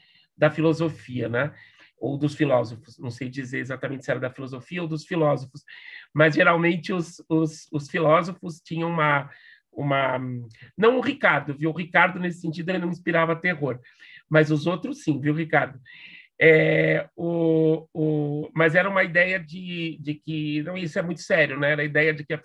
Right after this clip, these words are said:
da, da filosofia vinha um determinado rigor no, no tratamento do texto, né? E, e nesse sentido, eu, eu devo muito à,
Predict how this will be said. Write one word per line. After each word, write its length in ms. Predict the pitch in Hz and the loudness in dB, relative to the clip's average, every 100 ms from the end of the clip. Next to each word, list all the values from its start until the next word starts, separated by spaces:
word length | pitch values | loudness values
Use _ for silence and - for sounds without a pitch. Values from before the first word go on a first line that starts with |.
| - | -4
da, 180 | 143 139 | 0 0
da 160 | 135 143 | 0 0
filosofia 580 | 156 151 147 147 175 165 | 0 0 0 -2 -2 -2
vinha 520 | 143 156 165 156 139 - _ - _ _ | -2 -6 -2 -2 -2 -10 _ -20 _ _
um 100 | 147 | 0
determinado 560 | 147 151 151 147 151 147 | 2 2 2 4 2 2
rigor 580 | 147 165 143 160 170 - _ _ _ | -6 -8 0 0 0 -6 _ _ _
no, 220 | - 143 143 151 | -4 -4 -4 -2
no 120 | 147 | -2
tratamento 560 | 151 147 143 143 135 139 | 0 0 0 0 -2 -8
do 120 | 160 | -10
texto, 500 | 156 165 208 - 151 | 0 0 0 -6 -4
né? 240 | 143 170 - _ - _ _ | -2 -4 -8 _ -20 _ _
E, 360 | - 143 143 143 | -4 -2 -2 -2
e 100 | 151 | 0
nesse 260 | 151 160 156 | 2 2 0
sentido, 760 | 175 156 180 160 - 175 165 - | -10 -10 -10 -8 -8 -8 -10 -4
eu, 340 | 151 143 147 156 | -4 -4 -8 -6
eu 120 | 151 | -2
devo 280 | 143 165 190 | 0 0 -2
muito 420 | 160 170 190 _ _ - _ _ - | 0 0 -2 _ _ -20 _ _ -6
à, 380 | 135 135 131 | -4 -2 -4